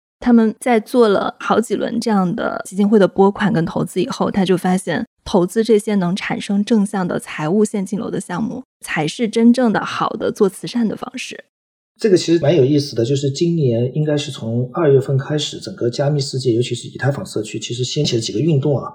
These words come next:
Speaker 2: 展望未来十年的一些正向的推动的运动。那它其中就有一个，当然了，是在这个运动里面比较小的一个分支，就是如何去用dao的形式改造全球的慈善机构。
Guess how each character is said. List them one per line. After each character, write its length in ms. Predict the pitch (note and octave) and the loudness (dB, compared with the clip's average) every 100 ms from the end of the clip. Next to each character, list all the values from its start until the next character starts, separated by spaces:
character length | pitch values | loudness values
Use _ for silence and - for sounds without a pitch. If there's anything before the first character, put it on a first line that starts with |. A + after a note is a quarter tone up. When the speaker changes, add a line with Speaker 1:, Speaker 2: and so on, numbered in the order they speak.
| _ - _ | _ -20 _
Speaker 2:
展 180 | D3 G#2 | -6 4
望 160 | D3+ | 4
未 120 | D#3+ | 6
来 100 | C3+ | 6
十 260 | C3 - A2 | 4 0 -4
年 160 | B2 G2+ | -4 -4
的 60 | |
一 60 | A2 | -6
些 280 | - G#2+ G#2+ - | -6 -8 -8 -2
正 160 | F#3 C3+ | 0 0
向 180 | C#3+ | -2
的 80 | G#2+ | -6
推 200 | G2+ - | -6 -2
动 140 | D3+ C#3 | 0 0
的 60 | |
运 180 | G#2+ G#2 | -4 -6
动。 160 | F#2+ F#2 _ _ _ | -8 -14 _ _ _
那 140 | D3 D3 | 2 2
它 200 | - F#3 | 2 -2
其 200 | - C3 | 0 0
中 120 | D#3 | 2
就 140 | D#3+ | 4
有 140 | C3+ G2 | 2 2
一 160 | F#2+ | -6
个， 360 | - E3 B2 - - _ | -2 2 2 2 -14 _
当 100 | C#3+ | 2
然 120 | C#3 | 4
了， 80 | A#2 | 2
是 100 | B2 | 0
在 100 | C3 | -2
这 80 | C3 | 2
个 60 | |
运 80 | C#3 | 2
动 80 | C#3 | 2
里 60 | A2+ | 0
面 100 | G#2 | -4
比 80 | |
较 80 | A#2+ | -4
小 220 | B2+ A2 | -2 -4
的 40 | F#2+ | -6
一 40 | |
个 60 | A2 | -8
分 180 | - C3+ | -2 -2
支， 260 | C3+ C#3 D3 - - | 0 -4 -6 -12 -18
就 100 | - | -4
是 280 | D3 - C3+ | -4 2 2
如 220 | A2+ B2+ | 4 0
何 220 | E3+ - C3 | 0 0 -2
去 380 | - C#3 B2+ - - | 0 0 0 0 0
用 180 | C#3+ C3+ | 0 4
dao 180 | C#3+ | 4
的 80 | C#3 | 4
形 220 | A#2 G2+ | 2 -6
式 160 | G#2 A#2+ | -6 -6
改 240 | A2+ A2 | -6 -8
造 180 | - B2 | -2 0
全 220 | A#2+ G#2+ | 0 -2
球 160 | B2 G#2+ | -4 -2
的 180 | A2 G2+ | -4 -6
慈 160 | - - | -12 -6
善 120 | B2+ | -6
机 120 | G#2+ | -6
构。 120 | G#2+ | -10